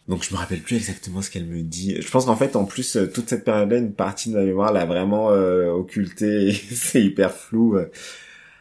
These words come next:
Donc, elle me dit tout ça par, euh, mail. Moi, je lui réponds que, bah, en fait, euh, en fait, je peux pas faire autrement. J'ai pas choisi d'être homo et que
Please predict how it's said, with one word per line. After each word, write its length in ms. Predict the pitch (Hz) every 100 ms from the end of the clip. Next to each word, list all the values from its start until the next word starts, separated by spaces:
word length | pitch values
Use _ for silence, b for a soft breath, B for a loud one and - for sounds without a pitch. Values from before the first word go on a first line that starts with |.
| B _ _ 101
Donc, 160 | 98
elle 80 | 101
me 100 | 95
dit 160 | 87 85
tout 80 |
ça 220 | 92 101 92
par, 240 | 92 87
euh, 160 | 85 85
mail. 380 | 95 104 110
Moi, 120 | 98 85
je 120 | -
lui 40 |
réponds 320 | 85 82 92
que, 140 | 92 82
bah, 180 | 78 73
en 80 |
fait, 360 | 73 92 - -
euh, 200 | 76 71
en 140 | 73
fait, 160 | 73 80 78 76
je 140 | 73
peux 100 | -
pas 120 | 85
faire 120 | 85 87
autrement. 320 | 85 92 85
J'ai 100 | 71
pas 100 | 78
choisi 200 | 78 76
d'être 220 | 78 -
homo 340 | 78 87 95
et 140 | 85 78
que 480 | - 73 71 64